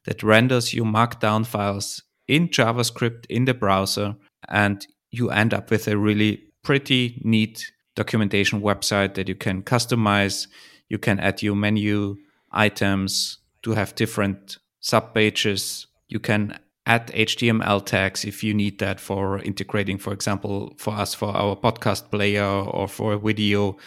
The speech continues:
That's all possible. So you can customize it, but you still have this really simple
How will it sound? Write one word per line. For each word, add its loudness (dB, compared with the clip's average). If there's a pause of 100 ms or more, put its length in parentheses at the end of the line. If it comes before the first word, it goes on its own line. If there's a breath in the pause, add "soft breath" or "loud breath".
(400 loud breath)
That's 4
all 6
possible. 2
So 0
you 0
can 2
customize 0
it, 0 (120)
but -2
you 0
still 2
have 2
this -4
really 4
simple 0